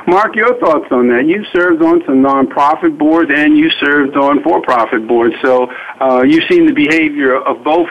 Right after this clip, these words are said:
entities as it relates to this issue of merger. What are your thoughts?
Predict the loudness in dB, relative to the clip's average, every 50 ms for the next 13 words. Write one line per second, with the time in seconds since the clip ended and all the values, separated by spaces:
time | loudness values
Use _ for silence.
0 | -2 -2 -2 -2 -2 -4 -8 -8 -8 -8 -6 -4 -4 -4 -2 -4 -4 -2 -2 0
1 | 0 0 -2 -2 -6 -8 -8 -6 -6 -4 -2 -2 -2 -2 -2 -2 -2 0 0 0
2 | 0 -2 -6 -10 -8 -6 -4 -4 -2 0 0 0 0 0 0 0 0 0 0 0
3 | 0 0 -2 -2 -2 -2 -2 -2 -2 -2 -4 -6